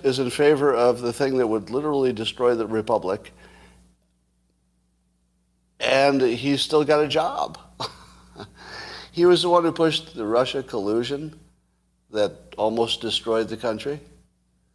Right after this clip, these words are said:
and he didn't get penalized for that. So here's the question that I ask, and I ask this in all seriousness. How many ways can one person, uh, try to injure the republic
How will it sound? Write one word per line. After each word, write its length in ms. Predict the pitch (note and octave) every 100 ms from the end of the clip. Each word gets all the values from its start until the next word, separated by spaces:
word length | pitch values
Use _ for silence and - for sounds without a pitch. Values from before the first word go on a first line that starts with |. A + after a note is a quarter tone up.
| _ _ _ _ _ _ _ _ -
and 520 | C3 C3 C3 C3 B2+ -
he 120 | B2 C3+
didn't 260 | D3+ C#3+ - - _ -
get 160 | C3 B2
penalized 480 | C#3+ C3 C3 C3+
for 120 | - A2
that. 380 | C3+ G#3 E3+ - - _ _ _ _ _ _ _ _ _ - - - - - -
So 340 | - F3 F3
here's 420 | G#2+ F3+ B3 F#3+
the 80 | F3+
question 360 | F3 D3+ C#3+ B2+
that 100 | A#2
I 60 |
ask, 280 | A2 B2 -
and 180 | C3 C3+
I 100 | C#3
ask 200 | D#3 -
this 200 | D3+ C#3+
in 60 |
all 160 | B2+ C3+
seriousness. 720 | C3 C#3+ C3 G#2+ - - - - _ _ _ _ _ _ _ _ _ _ _ _
How 220 | - C3+
many 240 | F3 F#3+ F#3+
ways 440 | D#3+ E3+ E3+ -
can 260 | - A#2 G#2+
one 240 | A#2 D3
person, 580 | C#3+ C3 C3 C3+ C3 C3+ - _ _ _ _ -
uh, 260 | F#2 G2 F#2+
try 300 | - A#2 B2
to 180 | C3+ E2
injure 400 | G#2 A#2 A#2 A2+
the 120 | G2+
republic 640 | G2+ G2 G#2+ D#2 D2+ -